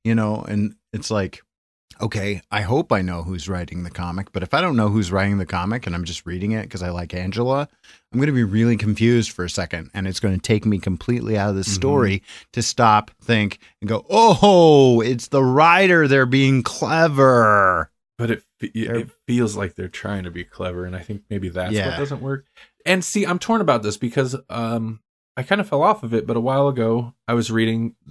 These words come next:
Speaker 2: some of the old Chris Claremont, um, X-Men stuff. And
Speaker 1: Oh,
Speaker 2: o-,
Speaker 1: yeah.
Speaker 2: and occasionally, they would be super meta to where, uh, they would dr-, like, the art-, what was, what's, what's the artist that did a lot of that early stuff with him?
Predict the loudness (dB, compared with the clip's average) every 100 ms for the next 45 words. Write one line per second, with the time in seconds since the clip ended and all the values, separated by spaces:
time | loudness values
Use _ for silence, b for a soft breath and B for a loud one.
0 | -20 _ -6 -2 0 0 -2 -8 _ _
1 | -6 -4 -4 -6 -6 -2 0 0 -4 -8
2 | -8 -6 -6 -8 -10 -12 _ _ -8 -6
3 | -4 -4 -4 -6 -8 -10 _ _ _ -2
4 | 0 0 -2 -8 -6 -4 -4 -2 0 0
5 | 0 0 0 0 -4 -8 _ _ 0 2
6 | 2 0 -2 -4 -2 -2 2 2 0 0
7 | 2 4 4 2 0 _ _ _ -10 -8
8 | -6 -2 0 0 -4 -4 -4 -4 -6 -4
9 | -2 -4 -4 -6 -6 -6 -10 -12 -10 -8
10 | -10 -10 -12 -12 -16 -12 -12 -12 -8 -6
11 | -8 -10 -12 -10 -8 -8 -8 -8 -10 -12
12 | -12 -12 -12 -14 -14 -14 -14 -16